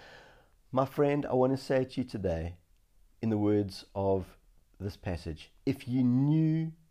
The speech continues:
the generosity of God, God's heart is toward you, just like God's heart is toward anyone and everyone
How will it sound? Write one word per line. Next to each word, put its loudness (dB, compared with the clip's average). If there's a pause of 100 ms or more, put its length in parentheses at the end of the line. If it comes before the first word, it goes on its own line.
(320)
the -6
generosity -4
of -10
God, -12 (800)
God's -10
heart -8 (160)
is 0
toward -4
you, -10 (440)
just -12
like -4 (160)
God's -2
heart -6
is -8
toward -4 (260)
anyone -4
and -8
everyone -4